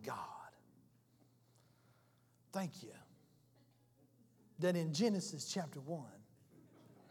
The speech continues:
you created the heavens and the earth. And the Bible says that it was without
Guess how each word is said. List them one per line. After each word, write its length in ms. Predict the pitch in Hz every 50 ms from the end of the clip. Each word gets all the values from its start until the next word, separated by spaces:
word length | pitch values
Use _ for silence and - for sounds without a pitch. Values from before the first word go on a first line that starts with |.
| - - - - - - - 247 - - - - - - - - - - - - _ _ - - - - - _ - - - - - - - - - - - - - - - -
you 180 | 160 208 269 247
created 540 | - - 190 202 202 196 202 214 202 180 160
the 120 | 156 147
heavens 420 | - - 190 190 180 180 170 156
and 120 | 160 160 156
the 120 | 156 131
earth. 400 | 117 110 104 - - - - - - - - - - - - - - - - - - - - - _ - - - - - _ - - - - - - - - - - - - - - - - - - - - 427 - - - - - - - - - - - - - - - - - - - - - - -
And 140 | 202 196
the 80 | 185 170
Bible 360 | 160 208 220 226 214 202 196
says 280 | - - - 214 202 185
that 140 | 165 180 170
it 100 | 180 175
was 260 | 156 165 143 - - -
without 460 | 147 165 175 160 165 165 165 143 120